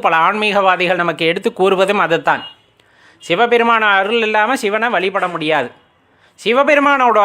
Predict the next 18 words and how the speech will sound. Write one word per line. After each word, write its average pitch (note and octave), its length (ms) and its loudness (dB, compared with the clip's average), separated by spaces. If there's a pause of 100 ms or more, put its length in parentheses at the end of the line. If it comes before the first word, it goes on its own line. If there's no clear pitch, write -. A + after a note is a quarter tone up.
அருள் D4 260 0
நமக்கு B3 260 -2
அப்ப A3+ 160 -2 (100)
இருக்கு. A3+ 240 -4 (760)
சிவபெருமானை A#3+ 580 2
வழிபடுறோன்னா A#3 600 0
அப்ப C#4 160 0
அவரோட A3 300 4 (420)
கருணை A#3 260 0 (140)
பார்வை, G3+ 260 0 (140)
அருட்பார்வை A3+ 560 0
நம் F#3+ 160 -4
மீது A#3+ 240 -4
இருக்கிறது. A3+ 400 2
அப்படிங்கும் F#3 460 -4
போது E3 240 2 (1080)
அந்த A#3 160 0 (280)
ஆலயங்களை C#4+ 480 0